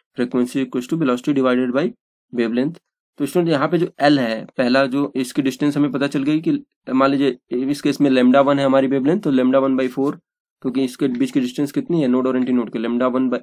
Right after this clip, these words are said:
lambda by four, तो lambda one by four आ जाएगी डिस्टेंस, तो एल equals to lambda one by four, तो इम्प्लाइज हो जाएगा lambda one equals to four एल। तो स्टूडेंट और हमें पता है एन वन, N equals to B by lambda, तो एन वन equals to B by lambda one,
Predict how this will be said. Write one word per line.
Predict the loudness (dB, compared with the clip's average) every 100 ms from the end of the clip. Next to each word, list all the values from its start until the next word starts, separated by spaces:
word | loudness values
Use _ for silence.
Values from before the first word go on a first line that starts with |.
| -4
lambda | 0 2 2
by | 2
four, | 0 -4 -2
तो |
lambda | 0 2 2
one | 2
by | 2 2
four | 2 2
आ |
जाएगी | 2 0 -2
डिस्टेंस, | -2 -4 -4
तो | 0
एल | 2 2
equals | -2 -2 2
to |
lambda | 4 4 4
one | 2 2
by | 0
four, | 0 -2
तो | -4 -20 _ _ 0
इम्प्लाइज | 2 2 0
हो |
जाएगा | 0 0
lambda | 2 2 2 2
one | -2
equals | -4 -6 -4
to | -8 -6
four | 2 2 4
एल। | 0 -4 _ _ _ _
तो | -8
स्टूडेंट | -4 -4 0
और | 2
हमें | 4 2
पता | 0 0
है | 0 -2 -2
एन | 0
वन, | 2 0 -2 0
N | 2 2
equals | -4 -4 -2
to | 0
B | 2 4
by | 2
lambda, | 2 0 -2 -8 _ _
तो |
एन | -2 2
वन | 2
equals | 0 -2 -2
to | 2
B | 2
by | 4 2
lambda | 0 0 -2
one, | 0